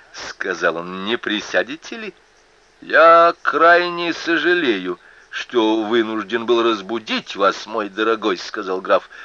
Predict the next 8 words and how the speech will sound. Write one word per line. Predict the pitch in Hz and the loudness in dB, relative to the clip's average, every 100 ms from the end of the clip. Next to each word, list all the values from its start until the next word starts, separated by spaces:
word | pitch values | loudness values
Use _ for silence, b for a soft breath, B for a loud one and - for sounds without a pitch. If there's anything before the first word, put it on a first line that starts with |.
| B B - | B B -14
«Но | - | -14
дело | - 120 175 214 | -12 -4 -4 -4
в | 220 - | -12 -10
том, | 214 220 | -10 -8
что | - - 220 | -10 -6 -6
мой | 202 190 196 | -4 -4 -4
секретарь | - - 202 196 202 - 190 180 _ | -6 -12 -12 -12 -6 -2 -2 -2 _
Бакстер | 98 92 127 143 - - 101 - | -6 4 4 4 -6 -8 -6 -6